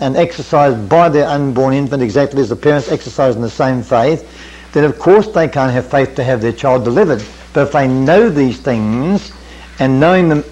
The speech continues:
exercise that kind of faith and sweet confidence in God's saving power, then of course their children will enjoy the blessings of faith and the blessings of deliverance which come with that. Let's turn back now, now to Isaiah chapter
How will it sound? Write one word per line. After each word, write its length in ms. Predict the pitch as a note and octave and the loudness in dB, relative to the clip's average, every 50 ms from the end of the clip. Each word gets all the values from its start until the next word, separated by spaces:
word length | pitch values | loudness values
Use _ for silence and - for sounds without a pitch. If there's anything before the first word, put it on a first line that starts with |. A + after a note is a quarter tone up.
| - | 0
exercise 640 | F#3 G#3 G#3 - A3 G3+ - - F3 D#3 D3+ D3 A#2 | 0 0 0 0 -2 -2 0 2 2 4 4 2 2
that 200 | B2 C3+ B2 - | 0 -2 -2 -2
kind 300 | - C#3 B2+ B2+ A#2+ A#2 | -2 0 0 0 0 -2
of 80 | A2 - | -4 -2
faith 360 | - C3+ B2 C#3 C#3+ C3 - | 0 0 0 0 0 -2 -2
and 120 | A#2+ A2+ | -6 -6
sweet 300 | G#2 - - C#3 B2+ - | -4 -2 -2 -2 -2 -2
confidence 380 | - D3+ C#3 B2 C3+ B2+ - - | -2 -2 -2 0 -2 -4 -4 -4
in 100 | A#2+ A#2 | -4 -2
God's 240 | G#2+ B2+ B2 A#2 - | 0 0 0 0 0
saving 400 | - C#3 B2+ B2 A2+ A#2+ A#2 G#2 | -2 -2 -2 0 -2 -4 -4 -2
power, 420 | - B2+ B2 B2+ C3 C#3 C3+ - - - - - - - - | 0 0 2 2 2 0 0 -4 -12 -20 -20 -20 -16 -8 -2
then 120 | C#3 C3 | 0 0
of 120 | C3 B2+ - | 0 0 -2
course 340 | - - F3+ G#3+ G#3 G#3 - | 2 4 4 4 4 2 0
their 180 | - D3 C3+ | -2 0 0
children 480 | A#2 - - - C3+ B2 B2+ B2+ B2+ A2+ - - - - - - | -2 -4 -4 -4 -2 -2 -2 -2 -4 -6 -8 -12 -20 -12 -4 -2
will 120 | C3+ C3+ | 0 0
enjoy 580 | C3 B2+ B2 A#2+ G2+ C3 C3 C3 C3 C3 C3 B2+ | 2 0 -2 0 0 2 4 4 4 2 2 0
the 160 | B3 G3 D#3 | -4 -6 -6
blessings 640 | G#2 G2+ C3+ B2+ - - C#3+ B2+ B2 B2+ A#2+ G#2 | -2 -2 -2 -2 -2 -4 -6 -4 -4 -4 -6 -6
of 240 | - E3 C3 A#2 G#2 | -4 -4 -4 -4 -4
faith 460 | - - C#3+ C3 C3 B2+ - - - | -4 -2 0 0 0 -2 -4 -6 -8
and 260 | C#3+ C3 B2 B2 A#2+ A#2+ - - - - - - - - | -6 -4 -4 -4 -6 -8 -10 -14 -20 -20 -20 -20 -18 -12
the 60 | - | -8
blessings 440 | G#2 G2 D3 C3 - - C#3 A#2+ G#2 | -2 0 0 0 0 -2 -4 -2 -2
of 260 | A2 - - D3 B2 | -4 -4 -4 -4 -2
deliverance 380 | G#2+ B2 B2 B2+ A#2+ B2+ A#2+ - | 0 0 0 2 0 0 -2 -2
which 160 | A#2+ A2 - | -4 -6 -4
come 200 | - C3 B2 A#2+ | -4 -2 -2 2
with 220 | B2 D#3+ E3 B2 G#2+ | 2 2 2 2 0
that. 260 | A#2 G#2 G2 - - - - - - - - - - - - - - - - - - - - - - - | -2 -2 -2 -6 -8 -18 -20 -20 -20 -20 -20 -20 -20 -20 -20 -20 -20 -20 -20 -20 -20 -20 -20 -20 -12 -4
Let's 160 | - E3+ E3+ - | -2 -2 -2 2
turn 260 | - F3+ E3+ E3 C#3+ | 2 2 4 4 4
back 220 | D#3 D3+ C3+ - | 2 2 2 2
now, 160 | C#3 C#3 C#3+ | 0 0 0
now 240 | C#3 A#3 D3+ C#3+ C#3 | 0 0 0 0 0
to 100 | A2+ C#3+ | 2 2
Isaiah 480 | C3 C3 B2+ A#2 - C#3 C#3 C#3 C3+ B2 | 2 2 2 2 2 2 2 2 0 0
chapter 320 | - - C3 G#2+ - B2+ | -2 -2 -4 -2 -2 -4